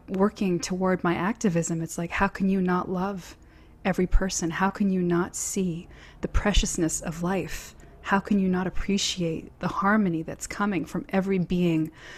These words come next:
in the world? You know, my, my father would often speak about how when the world was created, God created and infused this world with song. So God didn't declare, "Let there be grass, let there be bugs, let there," you know,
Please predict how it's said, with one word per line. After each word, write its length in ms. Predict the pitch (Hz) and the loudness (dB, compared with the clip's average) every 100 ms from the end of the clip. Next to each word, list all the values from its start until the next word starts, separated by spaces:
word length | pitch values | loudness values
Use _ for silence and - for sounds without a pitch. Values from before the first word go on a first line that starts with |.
| - - - | -18 -20 -4
in 140 | - 190 | 4 4
the 80 | 175 | 6
world? 560 | 185 185 160 - - - | 6 6 4 0 -8 -6
You 100 | 190 | -2
know, 120 | 175 | 0
my, 300 | 180 180 - | 0 0 -2
my 160 | 196 180 | -2 -4
father 520 | - 190 185 180 170 | 0 2 4 4 2
would 200 | 170 170 | 2 0
often 300 | 190 180 185 | 0 0 0
speak 320 | - - 185 165 | -2 -4 -6 -4
about 420 | 180 175 170 - - - - - - - | -2 -2 -4 -10 -20 -20 -20 -18 -18 -2
how 260 | 196 185 | 2 4
when 240 | 175 180 185 | 4 4 4
the 80 | 175 | 4
world 320 | 185 214 208 | 6 6 4
was 160 | 190 | 0
created, 580 | - - 185 185 175 170 | 2 2 4 4 4 2
God 260 | 185 175 175 | 2 2 2
created 680 | - 190 180 185 175 175 - | 0 0 2 4 4 2 0
and 140 | 190 | 2
infused 880 | 180 175 - - 185 185 175 165 - - - | 4 2 -2 -2 0 2 0 -2 -8 -12 -2
this 280 | 185 180 | 0 0
world 640 | 170 175 180 175 170 170 - - | 2 4 6 4 2 0 -6 -4
with 160 | 180 - | -2 -2
song. 540 | - 214 202 165 175 - - - - - - | 0 2 2 0 -4 -10 -20 -20 -20 -20 -14
So 500 | - 190 180 180 175 | -8 -2 -2 -2 -2
God 240 | 185 190 | 0 2
didn't 300 | 185 180 170 | 2 2 0
declare, 500 | 175 - - 185 180 | -4 -4 -2 0 0
"Let 160 | 165 170 | -2 -4
there 140 | 175 | -4
be 160 | 175 254 | 2 2
grass, 540 | 226 269 233 214 - | 6 6 8 6 2
let 160 | 180 - | -2 -2
there 140 | 175 | -4
be 240 | 175 190 196 | -2 -2 -2
bugs, 560 | 170 233 214 190 175 | 8 10 10 8 4
let 140 | 185 180 | 2 4
there," 160 | 190 | 2
you 100 | 185 | 2
know, 280 | 180 170 165 | 2 2 0